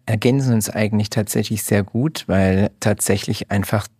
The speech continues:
die Deutsche Herzstiftung im wissenschaftlichen Bereich sehr, sehr weit ist und auch massiv die Kompetenz, um nicht zu sagen, da liegt eigentlich in Deutschland die Kompetenz, äh, rein auch alleine im wissenschaftlichen Bereich. Wir bei uns in der Stiftung kommen ja mehr aus dem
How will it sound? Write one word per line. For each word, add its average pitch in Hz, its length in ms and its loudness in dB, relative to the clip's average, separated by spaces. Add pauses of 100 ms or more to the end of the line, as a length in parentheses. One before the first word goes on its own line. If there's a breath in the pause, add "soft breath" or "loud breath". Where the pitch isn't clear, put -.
(140)
die 92 300 2
Deutsche 98 260 0
Herzstiftung 110 600 0
im 95 220 0
wissenschaftlichen 113 760 0
Bereich 104 720 0
sehr, 107 320 2
sehr 95 220 0
weit 85 280 0
ist - 440 -6
und 104 340 -2
auch 101 180 -6 (140)
massiv 110 560 0
die 113 120 0
Kompetenz, 110 540 2
um 113 60 2
nicht 104 160 2
zu - 100 -6
sagen, 101 380 0
da 101 60 0
liegt - 340 -2
eigentlich 104 300 0
in 107 80 -2
Deutschland 98 440 -2
die 110 100 2
Kompetenz, 104 920 -2 (120)
äh, 104 60 0
rein 98 360 2
auch - 220 -6
alleine 95 300 2
im 98 180 -2
wissenschaftlichen 104 580 0
Bereich. 98 360 0 (600 loud breath)
Wir 127 320 4
bei 120 160 4
uns 127 260 0
in 117 140 0
der 107 80 4
Stiftung 127 580 0
kommen 117 220 0
ja 117 80 4
mehr 113 240 4
aus 113 140 -2
dem 107 180 0